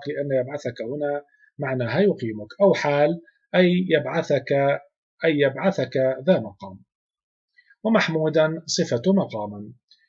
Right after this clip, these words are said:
انتهى. قلت: "وقد تكون مقاما نصبت بنزع الخافض، وأصلها يبعثك ربك، يبعثك ربك في مقام محمود."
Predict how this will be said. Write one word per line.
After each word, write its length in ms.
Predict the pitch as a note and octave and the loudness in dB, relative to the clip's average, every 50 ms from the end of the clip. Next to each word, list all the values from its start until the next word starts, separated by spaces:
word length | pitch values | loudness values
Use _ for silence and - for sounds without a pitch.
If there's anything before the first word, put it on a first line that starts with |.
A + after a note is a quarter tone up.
| _ _ - | _ _ -2
انتهى. 360 | C#4+ C4+ F#3+ A#3 G#3 F3 F3+ | -2 0 4 4 6 6 6
قلت: 420 | F3 F3+ A3+ B3+ C#4+ C#4 - - - - - - _ - | 6 6 6 6 6 4 0 -4 -10 -16 -16 -14 _ -4
"وقد 360 | A#3+ B3 - A3+ G3+ - - | -4 2 4 4 4 4 4
تكون 360 | F#3 E3 - F#3 A3+ G#3+ F#3 D3 | 0 0 0 2 2 2 2 2
مقاما 500 | C#3 C3+ C3 - E3+ F3+ G3 G#3+ A#3 A#3+ | 2 0 -2 2 4 6 6 6 6 4
نصبت 520 | A#3 G#3 G3+ F#3+ F#3 - - C#3 C3+ B2+ C3 | 2 0 0 0 0 -2 -2 -2 -2 -2 0
بنزع 360 | C3+ C#3 D#3+ D#3+ C#3+ B2+ A#2 | -2 0 0 -2 -2 -4 -6
الخافض، 500 | A#2 - - D3 D3+ D3+ C#3+ - D#3 C#3+ C3 | -6 -4 -2 -2 0 0 0 0 0 -2 -2
وأصلها 540 | C#3 C#3 D#3+ E3+ - - C3+ C3 A#2+ A#2+ A#2 A#2 A#2+ | -4 -4 -4 -4 -4 -4 -4 -2 -2 0 0 0 -2
يبعثك 420 | A#2+ C#3 E3+ - - C3 B2 - | -2 -4 -6 -4 -4 -6 -6 -6
ربك، 800 | A#2+ B2 - - D#3 D3+ D#3 E3+ D#3+ - E3+ E3 E3 E3 E3 - _ _ _ _ _ _ - | -6 -8 -8 -10 -10 -4 -2 -2 0 2 2 2 2 2 0 -4 _ _ _ _ _ _ -4
يبعثك 420 | C#3+ C#3+ E3+ F3 - C3+ A#2+ A#2+ | -2 -2 -2 -2 -2 -4 -4 -4
ربك 400 | A#2+ C3 C#3+ C#3+ C#3+ C3+ - - - | -2 -2 -2 -2 -4 -4 -4 -4 -4
في 140 | - G#3+ D#3 | -2 -2 -2
مقام 340 | B2 A#2 - - A#2 C#3 F3+ | -2 -4 -6 -4 0 2 2
محمود." 500 | G#3+ F#3+ C#3+ - - - F#2+ F#2+ F#2 | 2 2 2 -2 -6 -10 -12 -14 -14